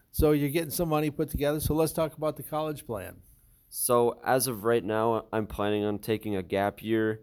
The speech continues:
Speaker 2: and then pursuing an accounting career at either Saint John's or Saint Thomas, just depending on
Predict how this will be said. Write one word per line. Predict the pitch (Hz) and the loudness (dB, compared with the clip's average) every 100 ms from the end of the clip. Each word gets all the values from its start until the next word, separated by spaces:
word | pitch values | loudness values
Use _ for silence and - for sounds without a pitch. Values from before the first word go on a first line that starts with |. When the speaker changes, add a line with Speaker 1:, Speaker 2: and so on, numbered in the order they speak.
| _ _ _ - | _ _ _ -4
Speaker 2:
and | 110 101 95 95 110 | -2 0 -4 -4 0
then | 107 107 104 104 - _ _ _ | 2 2 -2 -8 -16 _ _ _
pursuing | - 104 - 110 107 107 | -4 -4 0 2 2 0
an | - | -2
accounting | 98 - 101 101 104 104 98 - | -4 -2 -2 -2 -2 -4 -6 -12
career | - 107 104 104 107 107 - _ _ _ _ | -2 0 2 2 2 0 -6 _ _ _ _
at | - 95 - | -2 -2 -4
either | - 113 107 110 110 107 101 | -6 -4 -2 0 0 0 -2
Saint | - - 101 104 | -6 -6 -2 -2
John's | 95 101 98 107 - | -2 0 0 0 -4
or | - 98 | -4 -4
Saint | - 98 92 | -2 -4 -2
Thomas, | 92 98 107 107 - - _ _ _ _ | -2 0 0 -2 -6 -10 _ _ _ _
just | - 104 - | -10 -10 -6
depending | 98 101 95 101 98 | -6 -2 -2 -2 -2
on | 98 98 95 | -2 -2 -2